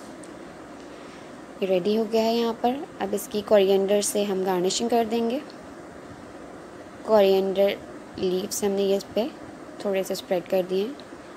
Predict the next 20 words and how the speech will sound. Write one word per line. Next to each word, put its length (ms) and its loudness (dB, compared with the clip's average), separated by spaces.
garnishing 480 2
करने 220 -2
के 160 -10
लिए। 240 -14
ये 100 -4
हमारा 340 -2
रायता, 340 -4
बिस्मिल्लाहिर्रहमानिर्रहीम। 1400 4
और 160 4
ये 120 4
हमारा 500 4
जो 220 2
मसाला 440 2
है 180 2
ready 280 4
हो 160 2
गया 220 4
है, 180 4
गोश्त 580 2
और 320 4